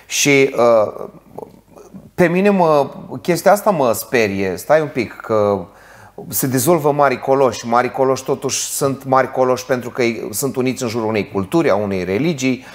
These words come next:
a unei istorii, a unor tradiții, etcetera. Vine, pe de altă parte, cu putere inteligența artificială din urmă, care, în, uh, felul în care îi se face reclamă, „Oh, nu-ți mai trebuie doctor, psiholog, prieten,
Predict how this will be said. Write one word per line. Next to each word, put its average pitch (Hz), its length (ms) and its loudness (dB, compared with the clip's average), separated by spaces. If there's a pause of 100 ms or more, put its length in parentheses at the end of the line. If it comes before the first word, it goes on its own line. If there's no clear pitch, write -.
(120)
a - 80 4
unei 127 200 2
istorii, 143 440 0
a 120 60 4
unor 120 220 0
tradiții, 123 460 0
etcetera. 165 580 0 (260)
Vine, 190 340 4
pe 202 140 2
de 139 100 4
altă 139 220 4
parte, 131 420 0
cu - 180 -8
putere 131 360 0
inteligența 120 580 -2
artificială 120 560 0
din 113 240 -4
urmă, 117 420 0 (360)
care, 190 600 2
în, 165 340 2
uh, 120 440 2 (140)
felul 170 240 4
în 202 60 0
care 151 200 2
îi 139 60 -2
se 139 100 -6
face 165 320 0
reclamă, 170 380 2
„Oh, 196 340 6
nu-ți 392 200 0
mai 254 140 -2
trebuie 151 280 0
doctor, 156 360 0
psiholog, 131 680 0
prieten, 120 920 0